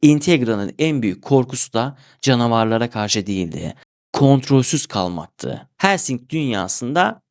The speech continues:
herkes bir şeye inanırdı. Vampirlerin gücüne, canavarların içgüdüsüne, insanların kurtuluşuna. Ama Integra ise bunların hiçbirine inanmazdı. Tanrı'yı silah yapar, haçı bir araç gibi kullanır, kutsal kavramları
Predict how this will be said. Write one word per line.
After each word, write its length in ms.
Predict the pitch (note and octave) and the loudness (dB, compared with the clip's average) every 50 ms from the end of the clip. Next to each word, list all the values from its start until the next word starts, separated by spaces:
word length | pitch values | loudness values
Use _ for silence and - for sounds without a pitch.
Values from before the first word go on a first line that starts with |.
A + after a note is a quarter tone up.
| _ _ - | _ _ 0
herkes 440 | - G#3+ G3 C#3 - - A3 F#3 | 0 0 0 0 -6 -10 -12 -12
bir 120 | D3 D3 D3 | -10 -8 -8
şeye 220 | - - A#2 D#2 | -6 -6 -6 -10
inanırdı. 640 | B1+ - A1 A#1 - A#1 - _ - - - - _ _ _ _ _ _ _ - | -12 -12 -18 -20 -20 -20 -20 _ -20 -20 -20 -20 _ _ _ _ _ _ _ 2
Vampirlerin 680 | B2 D#3 F#3 F#3 D#3 - G#2+ F#2+ G2 G#2+ A#2 C#3+ C3+ | 2 4 4 2 -2 -6 -10 -8 -8 -6 -6 -6 -6
gücüne, 340 | - G#3+ - - - - - - - _ _ _ _ _ _ | -6 -8 -8 -10 -12 -14 -16 -18 -20 _ _ _ _ _ _
canavarların 720 | - C#3 D#3+ F#3+ G#3+ G3+ C3+ F#2 F2+ F2+ F#2+ B2 D#3+ F#3 - | 0 0 0 2 2 0 0 0 -2 -2 -4 -4 -4 -6 -6
içgüdüsüne, 760 | - - - - - - - - - G#2+ A#2 D3 F3 F#3 - - - - _ - | -8 -8 -8 -10 -14 -14 -14 -12 -8 -6 -4 -4 -4 -6 -8 -14 -20 -10 _ 4
insanların 680 | F3+ G3+ G3 E3 - - F#2 F2 F#2 A#2 D3 E3+ E3+ | 6 6 6 6 2 0 0 0 2 2 2 2 2
kurtuluşuna. 800 | - - B2 - - F#2+ F#2+ F#2 - - G2 - - - - - _ _ _ _ _ _ - | 2 0 0 0 0 -4 -4 -2 -4 -4 -4 -6 -8 -8 -10 -16 _ _ _ _ _ _ -2
Ama 220 | C#3+ B2+ A2 F#2 - | -2 -2 -2 -6 -6
Integra 500 | - A2+ A2+ A2 - D3 C#3 A2 G#2+ F#2 | -6 -4 -4 -2 0 0 0 0 0 -2
ise 420 | F2 E2 - - C#3 C#3+ C#3 C#3 C3+ | -4 -2 -4 -2 -2 -2 -2 -2 -2
bunların 380 | A#2+ A#2+ A#2 G#2+ F#2 F2 E2+ F#2 | 0 2 2 4 4 4 4 6
hiçbirine 460 | G#2+ G#2 - - - F#2 F#2+ A2 A#2+ | 6 4 4 2 0 -2 -2 0 0
inanmazdı. 840 | F2 A2 G#2+ G2 F#2+ F#2 F2+ E2+ D#2+ - - - F2+ D#2+ - - - _ _ | 2 2 2 0 0 -2 -2 -4 -4 -4 -6 -6 -6 -8 -10 -10 -16 _ _
Tanrı'yı 540 | - - C#3+ D3+ F3 F#3 E3+ C3+ B2+ D3+ F3+ | 0 2 2 2 2 2 0 2 2 0 0
silah 420 | - - - A2+ B2 A#2+ A#2 G#2+ G2+ | 0 0 0 2 0 0 0 -4 -12
yapar, 380 | E2 - - - A#2 D3 - _ _ _ _ _ _ _ _ - | -14 -14 -12 -12 -12 -12 -12 _ _ _ _ _ _ _ _ -8
haçı 400 | - C#3 C#3+ C#3+ - F#3 F3 D3 | -2 -2 0 0 0 0 2 2
bir 120 | C#3+ - - | 2 2 2
araç 340 | A2 G#2 A2 C3 - - - | 2 2 2 2 2 2 2
gibi 180 | F#3+ E3 E3+ | 2 0 0
kullanır, 480 | - - F3 E3 E3+ E3 F3 F3+ - _ _ - - _ _ | -2 0 4 4 4 4 4 0 -4 _ _ -20 -20 _ _
kutsal 400 | - F3+ D#3+ - - E3+ E3 C#3 | -4 -4 -2 0 2 2 2 0
kavramları 760 | - - - B2 B2+ C3+ D3 D3+ D3 D3 C3 C3 C3+ E3 F3 | 0 -2 0 0 2 2 2 0 -2 -2 -4 -4 -4 -6 -6